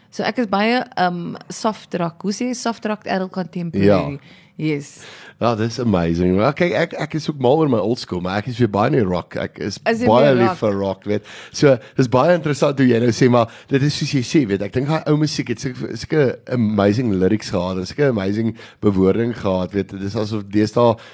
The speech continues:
Speaker 2: vir my alles al, weet, anders te raak. Die bedryf raak heeltemal anders in plastiek. Daai was mooi geweest.
Speaker 1: Ja.
Speaker 2: Dit was goeie lyrics
Speaker 1: Dit was
Speaker 2: is.
Speaker 1: timeless.
Speaker 2: Ja.
Speaker 1: Ja.
Speaker 2: En as jy skryf,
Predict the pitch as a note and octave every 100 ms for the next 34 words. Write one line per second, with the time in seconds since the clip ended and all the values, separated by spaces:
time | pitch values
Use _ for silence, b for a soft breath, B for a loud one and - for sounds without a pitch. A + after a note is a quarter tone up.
0 | B - A2+ G#2 G#2 A2 - B2+ C3+ -
1 | G2 A2 - - - B2+ A2 A#2 A#2+ A#2
2 | C3+ A2+ C3+ F3+ - G#2 G2 G#2+ A#2 A2+
3 | A2 - G#2+ B2+ G2+ A2 A2 - A#2 G#2+
4 | G#2 G2 - C#3+ G#2 A#2 C#3 A2+ G#2+ A#2
5 | A2+ F#2 D#2 G1+ - B B - F#3 F#2+
6 | G2+ - - C3 B2 G2 F#2 G#3+ B3+ -
7 | - C#4 C4+ C4+ A#3+ F#3 D3+ - A2+ E3+
8 | D3+ E2+ - _ B B F3+ F#3 D#3 B2+
9 | C#3 - - D#3 D#3 D3+ - -